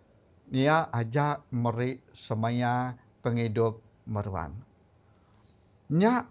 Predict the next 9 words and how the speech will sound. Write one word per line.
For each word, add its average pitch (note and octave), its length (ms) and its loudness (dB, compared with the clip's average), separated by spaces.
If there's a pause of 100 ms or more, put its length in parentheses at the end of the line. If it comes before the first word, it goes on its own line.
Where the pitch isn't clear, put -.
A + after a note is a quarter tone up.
(100)
siti - 800 -4
ari E3 320 0
pengawa C3+ 560 0 (160)
pengharap A2+ 400 0
kita. F#2+ 480 -8 (520)
Tu C3 240 0
Siti C3 400 -2
pemberi C3 640 0
Tuhan, C#3 400 -2